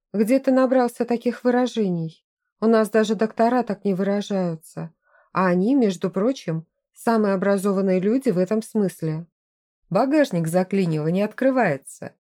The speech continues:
Я видела только упругие ягодицы, обтянутые синими джинсами, и ботинки. Головы Ивана почему-то не было. "И что ты теперь делаешь?" "Пытаюсь достать всё нужное изнутри".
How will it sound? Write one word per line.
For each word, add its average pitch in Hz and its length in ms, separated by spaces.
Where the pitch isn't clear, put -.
Я 277 300
видела 233 400
только 226 300
упругие 214 680
ягодицы, 190 840
обтянутые 254 800
синими 202 540
джинсами, 165 800
и 359 80
ботинки. 170 840
Головы 202 580
Ивана 240 380
почему-то 180 560
не 160 240
было. 151 360
"И 226 200
что 262 240
ты 226 140
теперь 190 400
делаешь?" 165 680
"Пытаюсь 185 400
достать 185 440
всё 190 180
нужное 208 440
изнутри". 196 840